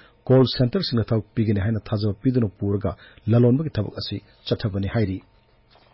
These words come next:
ꯄ꯭ꯔꯙꯥꯟ ꯃꯟꯇ꯭ꯔꯤ ꯅꯔꯦꯟꯗ꯭ꯔ ꯃꯣꯗꯤꯒꯤ ꯄꯨꯛꯅꯤꯡꯒꯤ ꯋꯥ ꯃꯟ ꯀꯤ ꯕꯥꯠ ꯊꯥ ꯑꯁꯤ ꯀꯨꯟꯊ꯭ꯔꯥꯗ ꯑꯀꯥꯁꯕꯥꯅꯤꯒꯤ ꯊꯣꯡꯗ ꯁꯟꯗꯣꯛꯀꯅꯤ꯫ ꯊꯧꯔꯝ ꯑꯁꯤ ꯁ꯭ꯔꯤ ꯃꯣꯗꯤꯅ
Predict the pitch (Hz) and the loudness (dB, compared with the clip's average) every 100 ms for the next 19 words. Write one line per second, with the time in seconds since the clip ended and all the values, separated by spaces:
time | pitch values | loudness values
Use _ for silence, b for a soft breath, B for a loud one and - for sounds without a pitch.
0 | _ _ _ _ _ b b b b b | _ _ _ _ _ b b b b b
1 | b _ 143 147 247 254 220 180 175 175 | b _ 4 8 8 8 6 6 8 8
2 | 175 170 175 175 196 185 165 151 156 151 | 6 6 6 4 2 4 6 8 8 8
3 | 135 151 147 123 131 131 - 127 131 127 | 6 4 2 4 4 4 2 2 4 4
4 | 151 - 123 113 117 113 113 131 117 113 | 0 2 2 2 2 2 0 0 0 0
5 | 107 104 113 104 - 104 107 107 98 b | 0 0 -2 -2 0 0 0 0 -2 b
6 | b b - 120 120 - 120 - 110 107 | b b 0 4 4 2 0 0 0 0
7 | 107 107 107 | 0 0 0